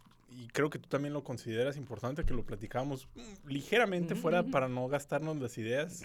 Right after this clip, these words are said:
Speaker 1: <laughs> fuera. Este, y lo llamamos al capítulo, capítulo El mito de la felicidad perpetua. Porque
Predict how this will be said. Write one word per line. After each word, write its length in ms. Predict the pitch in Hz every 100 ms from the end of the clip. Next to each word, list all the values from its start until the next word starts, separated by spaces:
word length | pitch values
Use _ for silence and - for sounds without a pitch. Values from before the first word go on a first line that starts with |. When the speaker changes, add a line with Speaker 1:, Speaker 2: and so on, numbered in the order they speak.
| -
Speaker 1:
<laughs> 540 | 190 180 233 180 180 190
fuera. 380 | 147 160 175 - 160 160 - 151
Este, 840 | 139 135 - 143 139 139 135 -
y 160 | 143 147
lo 100 | 151
llamamos 380 | 143 143 175 175
al 100 | 147
capítulo, 560 | 127 147 147 165 175 175 -
capítulo 540 | - 131 170 180 180 190
El 200 | 131 127
mito 400 | 156 160 175 175
de 100 | 156
la 140 | 131
felicidad 500 | - 117 107 123 123
perpetua. 560 | - 131 - 101 - - - _ _ _ _ _ _ _ _
Porque 640 | - 143 156 156 156 156